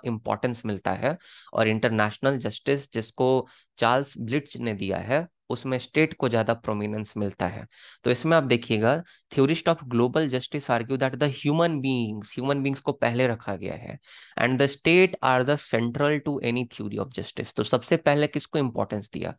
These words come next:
ह्यूमन बीइंग्स को ज़्यादा इंपॉर्टेंस दिया जा रहा है, तो इसका मतलब ये स्टेटमेंट तो बिल्कुल हमारा सही है। अब थॉमस पॉगे यहाँ पे कहते हैं, यहाँ देखिए स्टेटमेंट पढ़िए और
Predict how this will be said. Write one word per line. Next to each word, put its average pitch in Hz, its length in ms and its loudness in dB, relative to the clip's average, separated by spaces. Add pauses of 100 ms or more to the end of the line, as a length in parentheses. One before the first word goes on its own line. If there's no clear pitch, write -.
(380)
ह्यूमन 147 280 4
बीइंग्स 147 220 0
को 143 140 2
ज़्यादा 135 240 2
इंपॉर्टेंस 127 520 -2
दिया 120 180 4
जा 110 140 2
रहा 104 160 -4
है, 139 140 -10
तो - 380 -14
इसका 120 200 0
मतलब 120 400 2
ये 123 220 2
स्टेटमेंट 104 600 -4
तो 139 120 0
बिल्कुल 113 380 -2
हमारा 107 340 -2
सही 98 360 -6
है। - 220 -12 (420)
अब 151 160 2 (120)
थॉमस 131 320 4
पॉगे 123 240 4
यहाँ 123 360 0
पे 131 120 0 (640)
कहते 123 300 2
हैं, 113 340 -2 (480)
यहाँ 123 280 2
देखिए 113 240 -2
स्टेटमेंट 139 460 -4
पढ़िए 147 220 0
और 147 100 -4